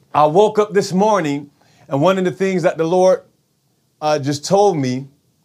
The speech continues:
and as a reminder, uh, uh, as an, of an encouragement, if it's something that either he addressed in me or knowing that mediocrity will try to show up for some things that he's got for me. So one of the things he just told me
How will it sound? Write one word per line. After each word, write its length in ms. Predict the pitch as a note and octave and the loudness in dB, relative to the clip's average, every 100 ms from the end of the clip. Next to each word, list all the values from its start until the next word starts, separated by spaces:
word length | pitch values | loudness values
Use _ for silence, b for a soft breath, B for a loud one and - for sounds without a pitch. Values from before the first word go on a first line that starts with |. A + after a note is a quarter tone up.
| _ _ | _ _
and 140 | B2+ | -4
as 180 | D3+ D3 | 0 0
a 20 | |
reminder, 460 | C3+ C3 D#3 F#3+ G3 | 0 0 2 2 0
uh, 340 | D#3 C3+ D3+ | 0 -2 -2
uh, 40 | D#3 | -2
as 240 | D3+ C3+ | -2 -2
an, 120 | C#3 | -2
of 320 | C3 C3+ C#3+ C3+ | -6 -4 -4 -2
an 60 | |
encouragement, 600 | C3 A#2+ F3 F#3+ F#3 G3 | -4 0 2 2 2 0
if 140 | G3 - | -2 -4
it's 80 | |
something 360 | - F3+ F3+ F3 | 2 2 2 2
that 260 | E3 D#3+ _ _ _ _ _ _ | 2 2 _ _ _ _ _ _
either 540 | D#3 E3 D3+ D3+ D3 - _ _ _ _ _ _ _ _ _ _ _ _ _ _ | -6 -2 0 0 -2 -8 _ _ _ _ _ _ _ _ _ _ _ _ _ _
he 220 | - D#3+ D3+ | -6 -4 -4
addressed 680 | B2+ A2+ A#2+ F3 E3 - - _ - | -6 -4 2 2 0 -12 -20 _ -2
in 240 | G3+ A3 | -2 0
me 240 | A#3 A#3+ | -2 -2
or 500 | A3+ D#3 D#3 C#3+ C#3+ - _ _ | -2 0 2 2 -2 -12 _ _
knowing 360 | B2+ D#3 F#3+ F#3 | -4 0 0 2
that 300 | E3+ E3 - _ _ _ | 2 2 -2 _ _ _
mediocrity 840 | - D3 F3+ E3 E3 E3 - C#3+ E3 | -4 -2 0 0 0 0 -4 -4 -4
will 120 | C#3 | -4
try 200 | C#3 E3 | 0 0
to 80 | C3+ | 0
show 360 | - F3 D#3+ | -4 0 2
up 260 | E3+ D#3 - _ | 4 2 -2 _
for 100 | - | -8
some 160 | C#3 C#3+ | -6 -4
things 240 | E3+ E3 | -4 -2
that 100 | D3 | -2
he's 160 | C3+ C#3+ | -2 -2
got 240 | D3+ D3 | -2 -2
for 220 | - F3+ D3+ | -2 0 0
me. 100 | C3+ | -2
So 160 | C3+ | -2
one 240 | C#3+ D3 E3+ | -4 -2 -4
of 100 | D#3 | -4
the 80 | |
things 120 | E3+ D#3 | -6 -6
he 80 | |
just 180 | E3 D#3 | -6 -4
told 220 | - F3+ | -2 -2
me 160 | F3 E3 | -2 -10